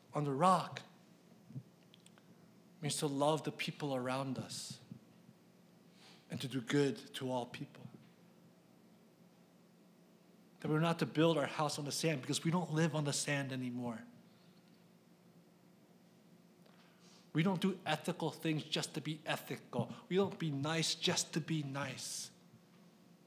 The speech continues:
But we do all things for God's glory. And we bear fruit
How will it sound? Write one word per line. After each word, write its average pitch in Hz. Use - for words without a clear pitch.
But 131
we 131
do 120
all 123
things 120
for -
God's 110
glory. 104
And 117
we 113
bear 110
fruit -